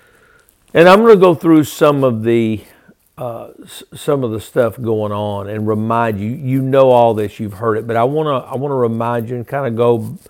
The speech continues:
through each of the, uh, charges against him and just let you see how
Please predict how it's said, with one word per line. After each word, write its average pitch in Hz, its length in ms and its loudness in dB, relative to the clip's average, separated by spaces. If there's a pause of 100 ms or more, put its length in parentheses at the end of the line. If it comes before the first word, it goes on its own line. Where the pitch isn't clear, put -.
(300)
through 127 600 0
each 127 440 -4 (100)
of 117 380 -6
the, 107 420 -4 (800)
uh, 104 220 -8
charges 107 680 -2
against 104 520 -8
him 101 460 -16 (840)
and 120 180 -6
just 120 240 -6
let 143 300 0
you 123 200 -4
see 127 440 -6
how 110 640 -2